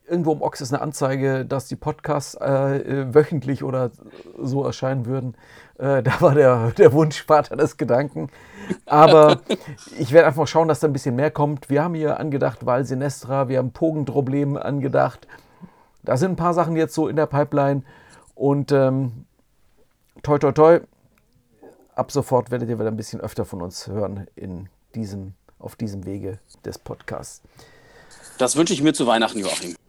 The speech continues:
Speaker 1: Das ist aber schön, Fabi. Ähm, aber bitte nicht mehr als fünf Personen aus zwei Haushalten, du weißt, ja?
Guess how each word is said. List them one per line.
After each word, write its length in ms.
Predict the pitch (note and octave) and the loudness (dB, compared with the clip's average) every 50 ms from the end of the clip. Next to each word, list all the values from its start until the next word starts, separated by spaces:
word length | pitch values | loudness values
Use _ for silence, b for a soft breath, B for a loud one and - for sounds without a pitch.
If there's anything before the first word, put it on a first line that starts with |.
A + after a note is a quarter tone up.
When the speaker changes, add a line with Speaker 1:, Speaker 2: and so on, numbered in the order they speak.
| - - - _ _ _ | -20 -20 -20 _ _ _
Speaker 1:
Das 200 | _ D3 D3+ C#3 | _ 0 2 2
ist 160 | G3 F#3+ C3 D#3 | 2 0 2 4
aber 220 | F3 D3+ C#3+ C3+ | 4 4 4 2
schön, 300 | - - C#3 B2+ B2 A#2 | 2 0 0 0 0 -2
Fabi. 440 | - - A2+ G#2+ G2+ A2 A2 A2 A#2 | -4 -2 -4 -2 -2 -4 -4 -4 -6
Ähm, 420 | - - G#2+ A#2+ A#2+ A#2 A#2+ A2+ A2+ - | -6 -4 -4 -4 -4 -4 -6 -8 -8 -4
aber 180 | - D3 D3 C#3 | 2 2 2 4
bitte 260 | A#2+ G3+ F#3 F#3+ F3 | 4 4 4 4 4
nicht 200 | E3 F3 F3+ D#3+ | 4 2 -2 0
mehr 160 | F3 F3 E3 | 0 2 2
als 160 | C#3+ D3+ - | 2 0 -2
fünf 200 | - F3 E3+ - | -4 -6 -8 -4
Personen 420 | _ E3+ D3+ B2+ D#3+ D#3+ D#3+ D3+ D3 | _ -2 0 2 2 2 2 2 0
aus 260 | G#2 A2 B2+ B2+ - | -2 -2 -4 -4 -6
zwei 240 | - - C3+ C3+ B2+ | -6 -2 -2 0 0
Haushalten, 480 | A#2+ B2 A#2+ - C3 A2 A2 A#2 A#2 | 0 -2 -2 -2 -4 -4 -4 -6 -8
du 60 | A#2 A2 | -6 -4
weißt, 260 | G#2+ A2+ A2 - - | -4 -6 -6 -6 -6
ja? 160 | B2 B2 B2+ | -6 -6 -6